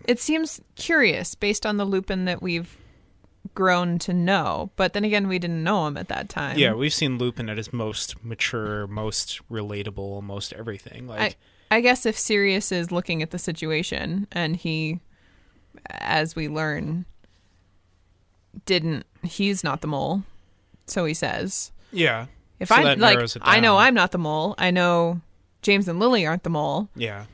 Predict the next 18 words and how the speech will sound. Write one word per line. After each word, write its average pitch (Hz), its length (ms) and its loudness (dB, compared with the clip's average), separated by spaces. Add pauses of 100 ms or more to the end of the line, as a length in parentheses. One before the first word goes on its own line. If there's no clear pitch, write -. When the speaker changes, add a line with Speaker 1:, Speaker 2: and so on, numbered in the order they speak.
(100)
Speaker 1:
Peter's 247 360 6
too 185 180 0
cowardly 214 440 4
to 160 60 0
be 156 140 0
the 151 60 -4
mole, 151 220 0
so 165 180 0
it 147 40 0
must 151 200 -2
be 147 100 -4
Lupin. 180 600 -2
Speaker 2:
Yeah. 110 140 -2
Speaker 1:
Sort 139 160 0
of 139 100 -2
a 127 300 0 (640)
situation. 285 760 -4 (680)
Speaker 2:
Yeah. 139 400 0